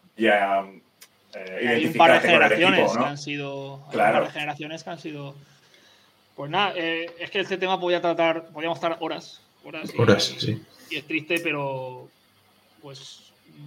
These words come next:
Speaker 1: Pero
Speaker 2: mm,
Speaker 1: sí,
Speaker 2: no
Speaker 1: sí
Speaker 2: creo
Speaker 1: me
Speaker 2: que tardemos
Speaker 1: gustaría
Speaker 2: mucho en hacer el programa de despedida, de, <laughs> de
Speaker 1: Añadir una
Speaker 2: confirmación,
Speaker 1: ul-,
Speaker 2: de,
Speaker 1: ya,
Speaker 2: de que
Speaker 1: añadir un último detalle antes de que, de cambiar de tema, que, que ha pasado un poco por encima, pero que sí es verdad que yo creo que,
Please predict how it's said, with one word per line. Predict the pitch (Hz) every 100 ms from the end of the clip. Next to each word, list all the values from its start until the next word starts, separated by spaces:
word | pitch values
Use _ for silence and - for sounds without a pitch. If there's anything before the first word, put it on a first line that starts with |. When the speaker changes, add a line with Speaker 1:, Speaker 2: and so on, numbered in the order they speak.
| 147 147 147
Speaker 1:
Pero | 117
Speaker 2:
mm, |
Speaker 1:
sí, | 143 147
Speaker 2:
no | 160
Speaker 1:
sí |
Speaker 2:
creo | 175
Speaker 1:
me | 160
Speaker 2:
que |
tardemos | 160
Speaker 1:
gustaría | 165 165 160
Speaker 2:
mucho | 180 185
en |
hacer | 175 156 175
el | 160
programa | 175 165 165
de | 156
despedida, | 143 160 160 139 135
de, | 143
<laughs> | 135 - - 143 -
de | 147
Speaker 1:
Añadir | 131 135 127 147 160
una | 160 160
Speaker 2:
confirmación, | 165 180 160
Speaker 1:
ul-, |
Speaker 2:
de, | 143 143 147 - - - - - _ _ _ -
Speaker 1:
ya, | 120 113 - _
Speaker 2:
de | 139
que | -
Speaker 1:
añadir | 123 127 147 147
un |
último | 151 151 147
detalle | 139 143 143
antes | 139 139
de | 131
que, | 131 131
de | 127 123 131
cambiar | 123 123 120
de | 113
tema, | 131 139 143 -
que, | 117 110
que | - 110
ha |
pasado | - - 135
un |
poco | 123 120 110
por | 107
encima, | 101 120 131 131
pero | 110 101 -
que | 104
sí | - 123 117
es | 113
verdad | 110 113
que | 120
yo | 107
creo | 101 113
que, | 113 110 101 95